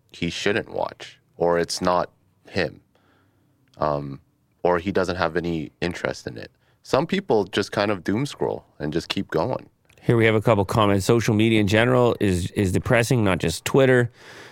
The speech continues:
Speaker 2: It's pointless, all anger." Like, do we wanna see other people's anger? Even if it's hard to click away from it, it's like you can't, it's hard to look away from an argument, it happening in real life.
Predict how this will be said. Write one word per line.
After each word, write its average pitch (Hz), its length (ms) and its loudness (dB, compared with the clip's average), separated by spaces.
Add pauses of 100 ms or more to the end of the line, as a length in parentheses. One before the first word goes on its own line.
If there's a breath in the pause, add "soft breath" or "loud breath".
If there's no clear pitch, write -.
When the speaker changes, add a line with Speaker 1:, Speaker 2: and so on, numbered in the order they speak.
(140 loud breath)
Speaker 2:
It's 95 120 2
pointless, 123 600 2
all 107 420 4
anger." 139 640 4
Like, 113 180 4
do 120 140 2
we 151 180 2
wanna 131 320 2
see 139 360 0
other 113 260 4
people's 110 400 0
anger? 123 560 2 (320 soft breath)
Even 175 240 4
if 214 120 0
it's 190 140 0
hard 165 300 4
to 151 40 0
click 156 240 2
away 143 280 4
from 127 220 4
it, 101 120 6
it's 127 140 2
like 135 120 2
you 135 100 0
can't, - 280 0 (220)
it's 135 140 0
hard 170 260 2
to 170 60 2
look 165 200 2
away 170 220 4
from 190 180 2
an 190 80 4
argument, 147 540 2 (160)
it 156 100 4
happening 190 380 2
in 185 100 2
real 240 220 4
life. 90 320 2